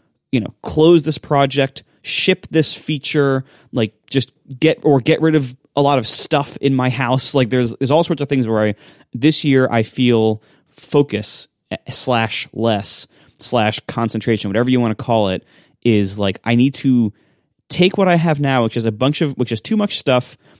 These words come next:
and a bunch of open projects, and close them, ship them, focus my efforts down, get rid of stuff, just concentrate, because it's all too much. And I don't like having open projects. <laughs> And so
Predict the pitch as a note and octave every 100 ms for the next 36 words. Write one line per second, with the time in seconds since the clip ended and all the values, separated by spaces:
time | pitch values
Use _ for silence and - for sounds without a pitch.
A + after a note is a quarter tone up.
0 | _ B2 A2+ A#2+ D3 D3 C3+ A#2+ A2 G2
1 | - - - - _ _ _ _ - A2+
2 | G#2+ G#2 _ _ - - - C3 C3+ A#2+
3 | - E2+ E2+ A2+ - C#3+ - - G#2 F#2
4 | E2+ - - C#3 - C3 - A#2 F#2 A2+
5 | A#2 G#2+ G2 A2 G#2+ G2+ F#2 C2+ - _
6 | - B2 - B2 B2+ A#2+ - - - A#2+
7 | G2 - A2 - - - C3 B2+ B2+ B2
8 | - A#2 G#2 G2 - - - A#2+ G#2 -
9 | A2+ G#2+ - G2 F#2+ - - G2+ G2 F2
10 | _ _ C3 C3 B2+ A#2 G#2+ F#2+ F#2 G2+
11 | - D2 - - C3+ - F3 - - C3+